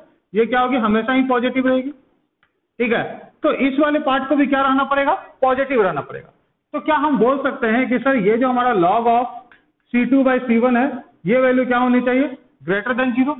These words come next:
है या नहीं? या ज़ीरो को हम क्या लिख सकते हैं? इसी ज़ीरो को हम क्या लिख सकते हैं? Log of one लिख सकते हैं या नहीं? तो इसका मतलब क्या हो गया कि, "सर C two by C one को क्या होना चाहिए? Greater than one." तो हम बोल सकते हैं सर C two is greater than क्या होना चाहिए? सी वन।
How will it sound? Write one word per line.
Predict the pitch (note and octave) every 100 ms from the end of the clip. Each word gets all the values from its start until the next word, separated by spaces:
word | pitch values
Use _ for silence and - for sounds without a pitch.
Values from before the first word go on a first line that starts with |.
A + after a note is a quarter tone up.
| - _ _ _ _
है | G3+
या | C#4+
नहीं? | D4+ G#3+ - - _ _ _ -
या | C#4+
ज़ीरो | F#3 G3 C4+ D4+
को | D4+
हम | C#4
क्या | C4
लिख | C#4 C#4
सकते | A#3+ -
हैं? | E3 B2+
इसी | A#3 C4 C4
ज़ीरो | C#4 C#4+
को | C#4
हम | C4+
क्या | C#4
लिख | C#4 C#4
सकते | A3+ -
हैं? | C3 - - _ _ _ _ D3
Log | F#3+ A3
of | A#3+ C4+
one | D4+ D4+ D4 - _ -
लिख | G3+
सकते | C4 B3+ D4
हैं |
या | D4
नहीं? | C#4+ -
तो | - - - _ _ _ D#4
इसका | C4 B3 D#4
मतलब | D#4 D4 C#4+
क्या | A#3+ A3+
हो | G3+
गया | A3 D#4 - - _
कि, | C4+
"सर | D#4 C#4
C | - B3 B3
two | D#4
by | D4+ D4
C | D4 C4
one | C4+ C#4
को | C4+
क्या | B3+
होना | B3 B3 A#3
चाहिए? | A#3+ D4
Greater | G#3+ A3 A#3+
than | B3 D#4 D#4 - _ E3+
one." | - B2+ - - _ _
तो | B3+
हम | C4+
बोल | C4 C#4+
सकते | C#4 - B3+
हैं | B3+
सर | C4 C#4
C | - A#3+
two | A#3 C4+
is | B3
greater | A#3 A#3 B3
than | A#3 A3
क्या | G#3+
होना | G3+ F3+
चाहिए? | F#3 G3+ D#4
सी | - - _ - D3
वन। | A#2+